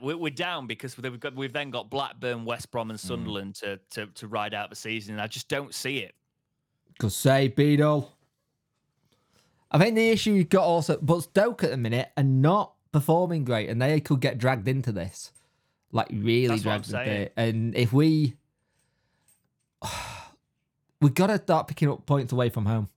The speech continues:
Speaker 3: We can't. Our home record will be crucial, but just getting, like, one or two decent results away from home could be what's the difference between staying up and not. And I,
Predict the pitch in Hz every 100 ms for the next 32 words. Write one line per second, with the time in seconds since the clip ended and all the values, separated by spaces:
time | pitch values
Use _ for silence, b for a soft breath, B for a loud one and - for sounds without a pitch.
0 | _ _ _ _ _ _ _ 135 123 143
1 | 151 156 _ - 165 175 165 - 147 165
2 | 196 180 165 147 151 147 _ _ - 147
3 | 185 - 131 117 117 135 120 - 151 156
4 | - - - _ b b b b _ 147
5 | 143 135 - _ _ _ _ _ _ _
6 | _ _ _ _ _ _ - 139 - 185
7 | - 196 165 165 160 156 127 151 151 147
8 | 147 - 143 139 147 131 131 143 135 131
9 | 127 135 123 127 127 120 120 135 113 135
10 | 123 123 113 113 _ _ 127 123 127 _
11 | - _ _ 131 123 127 110 117 131 123
12 | 110 131 120 120 117 - 120 117 120 -
13 | _ _ _ _ _ _ _ _ _ _
14 | _ _ _ _ _ _ _ _ _ _
15 | _ _ _ _ _ _ _ - 127 127
16 | 127 123